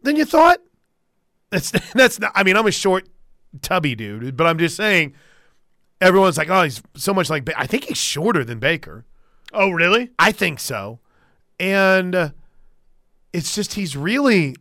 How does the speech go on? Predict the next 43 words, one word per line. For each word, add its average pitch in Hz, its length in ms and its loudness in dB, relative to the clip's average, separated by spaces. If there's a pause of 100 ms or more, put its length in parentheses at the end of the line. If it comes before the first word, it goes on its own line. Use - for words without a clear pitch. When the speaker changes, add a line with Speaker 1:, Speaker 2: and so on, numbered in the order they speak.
Speaker 2:
Taller 196 320 -4
than 170 140 -10
Kyler? 190 420 -2 (1200)
Speaker 1:
Maybe 190 220 0
by 165 180 4
a 127 60 -2
skosh. 117 720 -8 (880)
Like, 156 180 -4
he 220 160 2
was, 311 240 2 (180)
he 175 160 0
was 285 200 2
a 240 60 4
little 214 420 4 (560)
smaller 202 440 0
than 175 120 2
I 151 80 2
thought 190 300 -2
he 151 80 -4
would 117 180 -10
be. 90 280 -16 (760)
Uh, 180 300 2
but 180 160 0
then 180 160 -2
secondly, 233 500 -2
he's, 170 460 -4 (640)
he's 165 480 -6
really 196 520 2 (100)
got, - 320 -4
I 185 60 -2
mean, 185 100 4
that's 208 180 0
why 294 140 0
I - 20 2
asked 180 220 0
him 175 80 -6
about 156 160 4
the 139 80 -6
leadership, 180 460 -2
because 139 260 -2
he 135 80 -6
really 190 320 -2
seems 180 640 -4